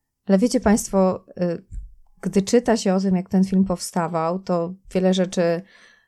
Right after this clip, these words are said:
staje się jasnych. Mam tu na myśli ten legendarny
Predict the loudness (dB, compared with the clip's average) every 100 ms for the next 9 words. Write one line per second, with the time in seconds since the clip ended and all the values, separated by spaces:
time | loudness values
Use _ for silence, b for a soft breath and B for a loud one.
0 | b _ -8 -2 0 0 2 2 2 -2
1 | -2 -2 -4 -8 -20 b b b 2 6
2 | 6 8 6 4 2 2 2 4 4 4
3 | 4 4 6 4 4 4 2 0